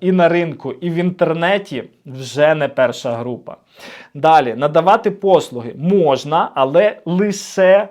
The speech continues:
побутові послуги для населення. З найманими не може працювати перша група, проте вона платить всього триста дві гривні вісімдесят копійок на місяць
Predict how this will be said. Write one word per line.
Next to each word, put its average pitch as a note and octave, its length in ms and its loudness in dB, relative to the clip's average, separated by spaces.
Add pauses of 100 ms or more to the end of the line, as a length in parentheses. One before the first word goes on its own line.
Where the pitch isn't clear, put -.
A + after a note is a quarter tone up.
побутові D#3+ 720 -2
послуги C3 640 -4
для C3+ 260 -4
населення. C3 760 -2 (320)
З C3+ 120 -10
найманими D#3+ 800 0
не E3 300 0
може F3 340 2
працювати C#3+ 580 -4
перша D#3 380 -8
група, G#3+ 400 -4 (200)
проте A3+ 640 0
вона F3+ 460 0
платить E3 880 0 (120)
всього F3+ 720 0 (340)
триста E3+ 540 0
дві C#3 500 -6
гривні E3+ 480 -2
вісімдесят B2+ 800 -6
копійок D#3 720 -6
на D3 200 -4
місяць F#3 680 -6